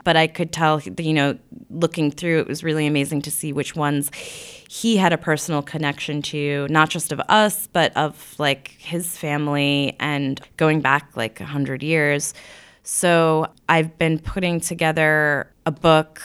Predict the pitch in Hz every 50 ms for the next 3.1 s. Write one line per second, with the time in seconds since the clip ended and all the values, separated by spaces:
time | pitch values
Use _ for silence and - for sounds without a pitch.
0 | - - - 170 160 165 156 - 156 151 160 151 147 147 156 165 147 151 151 -
1 | - 151 143 147 139 151 143 147 143 - - 170 156 - - 151 143 139 - -
2 | 165 147 147 147 143 143 139 139 139 143 - - 165 156 160 151 151 156 - _
3 | - -